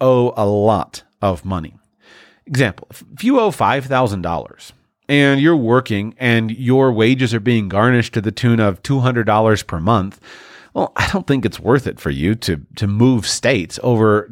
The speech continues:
just a measly two hundred dollar a month wage garnishment. Just let that sit there, and in a couple of years, you'll have that debt paid off. And once the, once the debt is fully satisfied,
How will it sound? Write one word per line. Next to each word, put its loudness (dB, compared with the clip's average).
just -6
a 0
measly 0
two -2
hundred 2
dollar 2
a -2
month -2
wage -2
garnishment. -2
Just 0
let 0
that 0
sit -4
there, 0
and -2
in 0
a -2
couple 0
of 2
years, 0
you'll 0
have 0
that 0
debt -2
paid -2
off. -2
And 2
once 0
the, 0
once -2
the -2
debt 2
is 0
fully -2
satisfied, -4